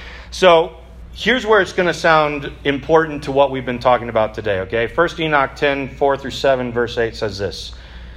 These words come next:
Eventually, uh, the flood comes on and it gets rid of the, the Nephilim. They're disembodied spirits, according to Enoch, are what demons are. Um, but the angels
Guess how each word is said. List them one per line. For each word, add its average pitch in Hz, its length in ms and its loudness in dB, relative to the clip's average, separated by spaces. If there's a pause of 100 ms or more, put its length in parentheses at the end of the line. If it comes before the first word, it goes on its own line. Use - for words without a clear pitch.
(120)
Eventually, 160 800 2
uh, 135 220 2
the 131 100 -6
flood 190 400 2
comes 170 300 0
on 147 260 4
and 139 140 -4
it 127 80 -4
gets 135 240 -4
rid 131 140 2
of 123 60 -6
the, 113 380 0 (160)
the 104 220 -2
Nephilim. 143 640 0 (260)
They're 123 160 2
disembodied 123 720 0
spirits, 127 440 0
according 117 320 0
to 107 140 -10
Enoch, 120 400 0
are 110 140 -2
what 104 240 -4
demons 127 400 -4
are. 120 320 2 (560)
Um, 95 500 -2 (560)
but 123 200 0
the 135 140 -2
angels 131 680 -2